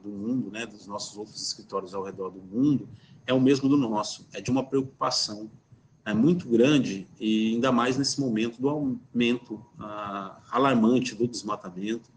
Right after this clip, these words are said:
e o aumento das queimadas. A gente sabe que o que acontece na Amazônia, infelizmente, afeta o clima global.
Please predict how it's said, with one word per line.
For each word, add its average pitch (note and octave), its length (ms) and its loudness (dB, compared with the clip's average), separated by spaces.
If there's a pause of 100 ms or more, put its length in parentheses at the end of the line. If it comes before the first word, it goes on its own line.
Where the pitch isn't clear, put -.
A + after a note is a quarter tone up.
(340)
e B2+ 80 4
o C3 40 8
aumento A2+ 400 6
das A2+ 200 0
queimadas. F#2 800 -2
A G2+ 180 -4
gente C3 180 -4
sabe F3 400 2
que C3 60 -2
o B2 60 4
que C3 100 -4
acontece A#2 500 0
na A2 60 0
Amazônia, G#2+ 480 0
infelizmente, C3+ 1000 -2
afeta C3 560 -4
o B2 60 -2
clima B2+ 340 0
global. A#2 640 -2